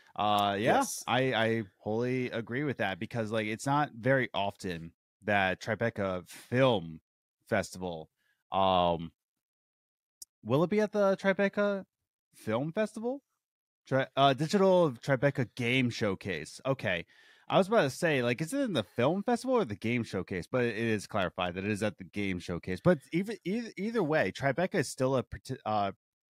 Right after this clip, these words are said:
Speaker 1: like what Peabody was, it's a prestigious thing. Uh, you, you get a lot of really, um, good movies coming out of the Tribeca films.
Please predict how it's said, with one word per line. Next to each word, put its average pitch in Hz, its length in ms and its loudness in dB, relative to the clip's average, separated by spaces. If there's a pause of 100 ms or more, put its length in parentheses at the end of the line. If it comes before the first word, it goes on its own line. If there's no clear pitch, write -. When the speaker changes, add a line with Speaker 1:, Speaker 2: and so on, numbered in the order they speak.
Speaker 1:
like 120 340 0 (180)
what 135 220 0
Peabody 175 360 0
was, 117 280 0 (360)
it's 131 280 -4
a 151 140 2
prestigious - 720 -4
thing. 104 340 -4 (380)
Uh, 110 280 4
you, 143 260 -2
you 139 120 -2
get 156 220 0
a 113 60 0
lot 104 520 2
of 98 280 -4 (540)
really, 117 720 0
um, 92 380 -2 (580)
good 117 300 4
movies 98 460 -4
coming 95 300 -6
out 90 180 -2
of 85 120 -4
the 92 100 -4
Tribeca 98 500 -4
films. - 640 -8